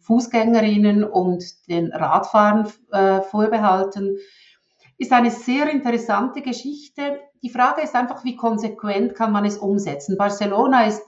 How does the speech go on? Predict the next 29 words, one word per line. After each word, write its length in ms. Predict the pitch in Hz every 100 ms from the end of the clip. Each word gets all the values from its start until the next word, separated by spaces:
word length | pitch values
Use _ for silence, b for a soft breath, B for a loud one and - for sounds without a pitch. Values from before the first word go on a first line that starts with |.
| -
angeordnet 680 | 190 233 254 202 208 226 -
wie 60 |
ein 140 | 202 190
Schachbrett 640 | - 170 - - 269 294 - _ b b b b
und 200 | 220 208
dort 240 | 208 233 262
lassen 300 | 233 233 233
sich 180 | 233 -
solche 300 | 202 202 208
Superblocks 680 | 233 233 247 - 156 -
relativ 480 | 202 196 202 208 196 -
einfach, 720 | 185 190 254 - 233 - - - -
relativ 600 | 190 226 254 - 143 - -
einfach, 460 | 165 214 247 262
es 80 | -
ist 140 | 196
natürlich 220 | 196 190 185
auch 100 | -
immer 180 | 214 214
eine 160 | 202
politische 560 | 196 185 233 - 226 196
Frage, 540 | 196 165 190 254 254 B B _
will 220 | 202 214
man 200 | 247 247
das, 300 | 226 202 214 -
lassen 320 | 202 190 202
sie 120 | 196
sich 220 | 196 208
umsetzen. 760 | - 233 269 247 240 - 247